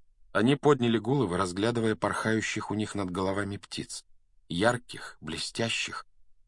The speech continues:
«Блестящих? Это не птицы!» — внезапно крикнул Гарри.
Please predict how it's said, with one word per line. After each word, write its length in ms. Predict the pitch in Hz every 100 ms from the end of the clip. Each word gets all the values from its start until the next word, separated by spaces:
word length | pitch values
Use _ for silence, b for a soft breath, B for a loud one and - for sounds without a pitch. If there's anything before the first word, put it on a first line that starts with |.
| - - - - -
«Блестящих? 1300 | 78 90 82 - - 76 76 - - - 175 - - _ - - - - - _ _ - - - -
Это 200 | - -
не 100 | 170
птицы!» — 600 | 233 - 285 - - 92 - _ - - - -
внезапно 460 | 117 113 113 110
крикнул 380 | - 123 - 113
Гарри. 380 | 127 123 87 90